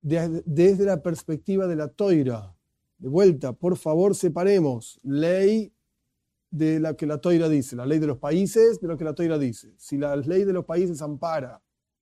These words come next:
a los médicos en una situación grave, determinada, que des-, pueden desconectar a una persona, yo no lo sé. No es. La toira dice que no. Punto.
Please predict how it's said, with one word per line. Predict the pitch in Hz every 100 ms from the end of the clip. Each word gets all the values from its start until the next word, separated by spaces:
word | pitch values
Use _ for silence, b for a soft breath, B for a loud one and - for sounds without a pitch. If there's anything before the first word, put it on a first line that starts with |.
| _ -
a |
los | 135 135 135
médicos | 165 175 139 120 - - - _ _ -
en | 143
una | 160 165 160 151
situación | 156 151 147 175 180 175 170 151 147
grave, | 185 151 120 117 - _ _ - - -
determinada, | 147 160 170 185 160 -
que | - 170 165 147
des-, | 147 147
pueden | - 190 180 160
desconectar | 131 - 160 151 - 202
a |
una | 190
persona, | 180 190 240 208 196
yo | - 226
no | 226
lo | 202
sé. | - 220 180 107 _ _ _ _ _ _ _
No | 147 160
es. | 202 - - - _ _ _ _ _ _ _ _ _ _ _ -
La | 160
toira | 220 233 208
dice | 185 175
que |
no. | 202 208 117 - _ _ _ _ _ _ _ -
Punto. | 214 185 127 107